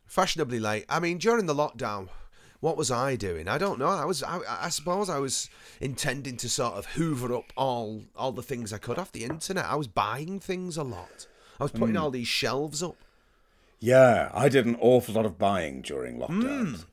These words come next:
Speaker 1: yes.
Speaker 2: Yeah.
Speaker 1: As, as, the, as people say, you know, there was no such thing as a lockdown. It was just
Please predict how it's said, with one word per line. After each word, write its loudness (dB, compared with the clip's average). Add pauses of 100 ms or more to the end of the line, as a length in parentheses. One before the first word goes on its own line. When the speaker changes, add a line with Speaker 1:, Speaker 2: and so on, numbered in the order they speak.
(140)
Speaker 1:
yes. -2 (140)
Speaker 2:
Yeah. -6
Speaker 1:
As, -2
as, -6
the, -4
as -4
people -6
say, -2
you -2
know, 0
there -6
was -6
no -4
such -6
thing -6
as -6
a -6
lockdown. -8
It -16
was -18
just -12